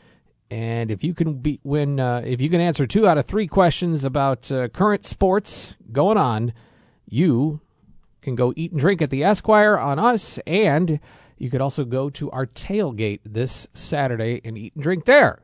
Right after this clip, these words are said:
Kind of a double dip. So join us and play two out of three. Evan and I are back right after this.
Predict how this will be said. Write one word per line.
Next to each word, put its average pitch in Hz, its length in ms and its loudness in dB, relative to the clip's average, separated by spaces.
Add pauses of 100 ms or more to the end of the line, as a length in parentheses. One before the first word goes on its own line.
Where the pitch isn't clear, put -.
(100)
Kind 117 140 -10
of 110 40 -6
a 113 60 -6
double 143 240 0
dip. - 340 4 (760)
So - 180 -2
join 202 260 8
us - 240 0
and 110 260 -6
play 151 320 2
two 185 300 2
out 151 100 6
of 147 120 4
three. 240 340 2
Evan 139 220 0
and 135 100 -2
I 139 140 0
are 117 80 -2
back 131 340 -4
right 113 160 -2
after 113 200 -4
this. - 420 -14